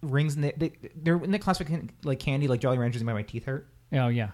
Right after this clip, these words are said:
Speaker 1: I don't care for those. <clears throat> Um, I mean, it, some of these are flat out boring, like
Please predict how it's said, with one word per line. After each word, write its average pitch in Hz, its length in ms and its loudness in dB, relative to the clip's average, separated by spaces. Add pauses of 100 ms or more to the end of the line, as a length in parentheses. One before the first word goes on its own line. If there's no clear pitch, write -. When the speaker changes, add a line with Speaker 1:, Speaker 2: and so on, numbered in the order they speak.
(120)
Speaker 1:
I 147 60 4
don't 185 140 4
care 170 260 2
for 156 140 -2
those. 87 520 -6
<clears throat> 139 260 -2
Um, 131 340 0
I - 20 -6
mean, 156 220 -2
it, - 180 -6 (220)
some - 160 0
of 285 40 -4
these 247 80 -2
are 180 60 6
flat 151 220 4
out 120 220 0
boring, 110 340 -2
like 120 200 -4